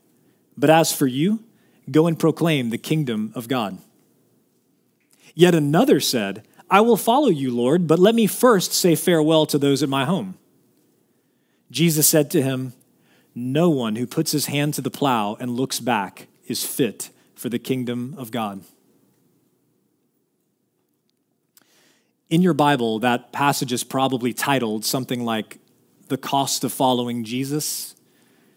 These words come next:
or The Cost of Discipleship." And I think you have to stop for a minute and think about that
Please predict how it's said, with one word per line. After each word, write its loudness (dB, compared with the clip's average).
or -6
The -6
Cost -4
of -4
Discipleship." -4
And -2
I 0
think 0
you 6
have 0
to -6
stop 0
for -2
a 0
minute -2
and -4
think -2
about -2
that -4